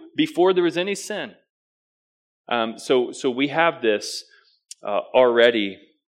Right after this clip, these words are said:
However, uh, it did not stay that way long. By Genesis three, this is already broken. This is already being ruined.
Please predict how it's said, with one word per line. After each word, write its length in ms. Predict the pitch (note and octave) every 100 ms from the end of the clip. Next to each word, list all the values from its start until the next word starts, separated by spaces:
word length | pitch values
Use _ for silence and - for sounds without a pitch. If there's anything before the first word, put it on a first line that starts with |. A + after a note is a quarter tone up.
| _ _ _ _ _ _ _ _ _ _
However, 600 | B2+ B2+ C3 G#2+ A2 - - _ _ _ _ _
uh, 460 | G#2+ G2+ F#2 F2+ F2 - _ _ _
it 100 | B2
did 140 | A2 C3
not 200 | C#3 -
stay 220 | - C#3+
that 160 | C3 A2
way 140 | A2+
long. 340 | G2 F#2 A#2+ C3+ _ _ _ _
By 140 | - G2
Genesis 500 | G2+ A2 G#2 A2+ -
three, 340 | C#3 D3+ E3+ E3 _ -
this 160 | G#2+
is 100 | A#2
already 200 | A2+ A2+
broken. 440 | A2 A2 G2 - D#2+ _ _ _ _ _ _ _ _ _ _ _
This 140 | G2 G2+
is 140 | G2+
already 200 | G#2 G#2
being 300 | G2+ G#2+ G2+
ruined. 560 | A2 A2 G2+ F2+ E2+